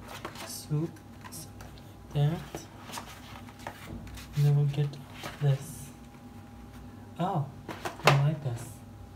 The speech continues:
There's also a mirror here. Like that. Uh-huh, uh-huh. Ooh.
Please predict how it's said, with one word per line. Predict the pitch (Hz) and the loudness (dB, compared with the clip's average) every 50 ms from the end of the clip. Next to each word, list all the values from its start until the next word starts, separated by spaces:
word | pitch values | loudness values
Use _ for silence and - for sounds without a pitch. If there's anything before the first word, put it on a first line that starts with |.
| - - - - - - - | -14 -14 -14 -14 -14 -14 -14
There's | - - - 160 | -14 -12 -8 -6
also | 170 170 - - 185 | -6 -6 -6 -6 -4
a | 165 | -2
mirror | 156 147 147 147 151 147 143 - 170 | 0 0 2 2 0 0 -4 -6 -6
here. | 175 151 135 - - - - - - - - - - - - - - - - - - - - - - - - - - - - - - - - - - - - - - - - - - | -6 -6 -6 -6 -10 -14 -14 -16 -16 -16 -16 -16 -16 -16 -16 -16 -16 -16 -16 -14 -12 -12 -12 -12 -14 -14 -16 -16 -16 -16 -16 -18 -16 -16 -12 -8 -8 -8 -8 -10 -14 -16 -16 -6 -2
Like | 147 143 143 - | 0 0 0 0
that. | - 165 170 160 - - - - - - - - - - - - - - - - - - - - - 151 | -4 -6 -8 -8 -10 -14 -16 -16 -16 -14 -14 -14 -14 -14 -14 -16 -16 -16 -14 -14 -14 -14 -14 -8 -4 -2
Uh-huh, | 151 156 | -2 0
uh-huh. | 151 160 165 165 165 160 151 151 151 - - - - - - - - - - - - - | -2 -2 -4 -6 -4 -4 -4 -4 -4 -4 -6 -6 -10 -12 -14 -14 -16 -16 -16 -12 -6 -4
Ooh. | 151 151 151 151 165 | -2 -2 -2 -2 -4